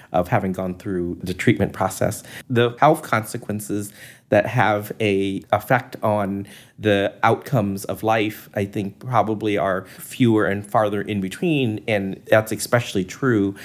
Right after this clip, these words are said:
as we've kind of really refined our therapy and really looked at specifically developing therapies for children that, you know, have fewer long-term consequences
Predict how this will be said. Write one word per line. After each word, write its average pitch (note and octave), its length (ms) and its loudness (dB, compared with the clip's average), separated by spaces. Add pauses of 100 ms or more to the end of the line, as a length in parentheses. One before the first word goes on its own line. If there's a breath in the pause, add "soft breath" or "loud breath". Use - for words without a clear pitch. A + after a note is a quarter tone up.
(200 loud breath)
as G2 320 2
we've G2 220 0
kind G#2+ 180 2
of F#2+ 200 -6
really G#2 360 -4 (520)
refined A2+ 540 2
our G2 120 0
therapy F#2 720 -6 (240 loud breath)
and G2+ 220 2
really G#2+ 380 2
looked G#2+ 360 -2
at F#2+ 300 2 (140)
specifically - 720 0
developing F#2 540 -4
therapies G2 640 -4
for F2+ 140 -12
children G2+ 640 -2 (360 loud breath)
that, F#2 300 2
you F#2+ 120 2
know, F#2 60 0
have A#2+ 680 0
fewer G#2 560 2 (120)
long-term G#2 520 2
consequences F#2+ 800 -6